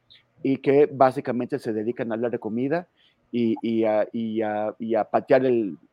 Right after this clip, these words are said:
el, el bote sin estudiar el caso más importante que, que hay, que hay en México, como para, como para, al, al menos para que pareciera que sí quieren,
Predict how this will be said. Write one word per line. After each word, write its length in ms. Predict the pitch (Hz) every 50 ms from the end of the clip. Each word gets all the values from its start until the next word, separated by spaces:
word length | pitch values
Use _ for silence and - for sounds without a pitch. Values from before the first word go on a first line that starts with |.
| _ _
el, 300 | 95 110 117 110 113 -
el 160 | - 123 120
bote 460 | 113 123 139 143 139 - 185 196 202 - _ _ _ _ _ _
sin 340 | - - 160 156 170 170 147 -
estudiar 560 | - 127 - - 135 123 123 131 113 131 - -
el 160 | - 139 -
caso 420 | - - 131 127 - - 135 131 120
más 280 | 107 123 127 123 -
importante 720 | - 117 - 117 104 - 123 120 113 - - 117 110 98 - _ _ _ _ _ -
que, 140 | - 110 - - 110
que 140 | 117 107 107
hay, 140 | 107 107 101 -
que 120 | - 113
hay 160 | 110 113 117
en 100 | 110 101
México, 480 | 98 104 - - 131 - - 143 139 - _ _ _ _ _ _
como 240 | - 117 117 110
para, 200 | - 120 107 113
como 400 | - - - - - 113 117 117
para, 220 | - - 120 113 117 -
al, 180 | - 139 123 -
al 100 | 131 131
menos 200 | 151 160 156 -
para 220 | - 131 123 117
que 100 | - 127
pareciera 440 | - - 120 117 101 - 156 135 139
que 160 | - 123 113
sí 140 | 110 - 135 -
quieren, 380 | _ - 127 117 120 117 110